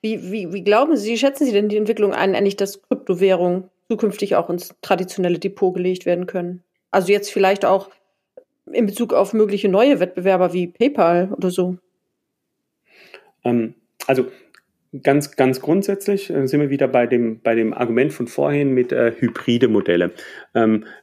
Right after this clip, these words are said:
Speaker 2: äh, wir haben, wir haben in den Bereichen, wo wir, ähm, auf zentrale Einheiten vertrauen können und wir leben nun mal sehr privilegiert, äh, in Europa, dass, ähm, zumindest aus meiner Perspektive,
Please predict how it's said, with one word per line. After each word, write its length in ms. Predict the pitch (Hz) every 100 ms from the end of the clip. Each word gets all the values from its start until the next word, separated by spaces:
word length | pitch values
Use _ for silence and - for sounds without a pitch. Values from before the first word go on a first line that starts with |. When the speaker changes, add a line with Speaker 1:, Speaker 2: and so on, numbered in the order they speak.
| _ _ _ _
Speaker 2:
äh, 220 | - 120 -
wir 260 | 131 120
haben, 480 | 151 185 185 196 -
wir 260 | 165 123 104
haben 360 | 143 170 165 -
in 220 | 127 110
den 240 | 127 139
Bereichen, 920 | 139 104 98 120 160 - 175 165 147 131
wo 280 | 120 123 123
wir, 460 | 117 117 110 - 123
ähm, 380 | 120 110 104 -
auf 580 | 104 101 101 - - -
zentrale 840 | - - 113 107 - 117 139 127
Einheiten 500 | 117 123 117 113 117
vertrauen 520 | 104 110 - 117 156 160
können 300 | 160 151 139
und 180 | 120
wir 100 | 110
leben 240 | 110 123 127
nun 120 | 120
mal 180 | 120 104
sehr 200 | 113 117
privilegiert, 880 | - 117 104 101 95 120 147 160 - - - -
äh, 400 | 120 113 110 113
in 100 | 127
Europa, 600 | 107 98 131 135 139 143 - - _ -
dass, 340 | 113 - -
ähm, 480 | 107 117 110 113 -
zumindest 280 | - 123 117
aus 140 | 104
meiner 200 | 123 131
Perspektive, 960 | 123 120 117 - 123 117 117 117 110